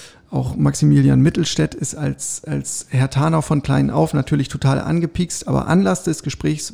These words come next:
war, ähm, der Umstand, dass er sein einhundertstes Bundesligaspiel gemacht hat gegen Leverkusen. Das ist so ein Fakt, der ist hier zumindest, äh,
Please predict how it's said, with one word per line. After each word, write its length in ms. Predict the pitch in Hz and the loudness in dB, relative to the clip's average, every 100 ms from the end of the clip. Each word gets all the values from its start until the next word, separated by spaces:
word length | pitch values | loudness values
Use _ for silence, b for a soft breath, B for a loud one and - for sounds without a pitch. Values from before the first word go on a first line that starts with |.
| 131 | -4
war, 320 | 139 156 160 B B B B B B - | -2 -2 -6 B B B B B B -6
ähm, 240 | 143 139 143 | -4 -2 -4
der 160 | - | -4
Umstand, 320 | 165 - 151 | -4 -4 -4
dass 100 | 139 | -2
er 80 | 151 | -2
sein 260 | 139 139 - | -2 -4 0
einhundertstes 800 | 156 156 156 147 - - 135 - | 0 2 2 -2 -4 -6 -6 -6
Bundesligaspiel 840 | 127 160 175 - 127 123 - 127 | -2 0 0 -2 -4 -4 -4 -4
gemacht 300 | 131 127 - | -4 -6 -6
hat 120 | - - | -8 -4
gegen 200 | - 131 | -2 0
Leverkusen. 600 | 127 120 - - 131 143 | 0 -2 -4 -4 -2 0
Das 160 | 127 - | -2 -4
ist 160 | - | -4
so 100 | 151 139 | 0 0
ein 160 | 131 B B B B - | -2 B B B B -6
Fakt, 340 | 151 - - | -4 -4 -2
der 140 | 139 | -2
ist 140 | 143 - | -2 -2
hier 320 | 170 156 147 | 0 2 0
zumindest, 520 | 147 156 160 - - | 0 0 0 -4 -6
äh, 340 | 147 139 139 | -2 0 0